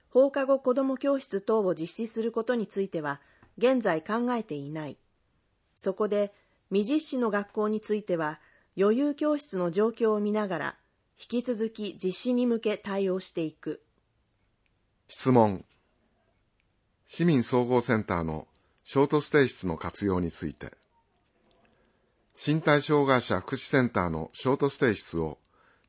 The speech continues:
Speaker 2: 児童虐待の一時保護施設と併用できないか。丸一、現在の施設の利用状況。丸二、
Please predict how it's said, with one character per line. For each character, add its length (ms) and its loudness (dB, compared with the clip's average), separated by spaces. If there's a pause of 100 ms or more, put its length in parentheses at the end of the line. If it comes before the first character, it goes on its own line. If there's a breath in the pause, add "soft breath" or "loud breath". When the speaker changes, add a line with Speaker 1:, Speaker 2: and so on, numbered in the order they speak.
Speaker 2:
児 160 -6
童 160 6
虐 360 -4
待 160 2
の 220 -4 (380)
一 240 -6
時 160 0
保 160 -6
護 100 0
施 100 -4
設 240 -2
と 100 2
併 200 -2
用 160 2
で 100 -4
き 120 -8
な 100 -4
い 80 -10
か。 220 -18 (1200)
丸 260 0
一、 340 -6 (760 soft breath)
現 280 2
在 160 4
の 80 0
施 100 -8
設 260 -2
の 100 -4
利 120 -4
用 200 2
状 200 -2
況。 340 -10 (840)
丸 280 0
二、 240 -2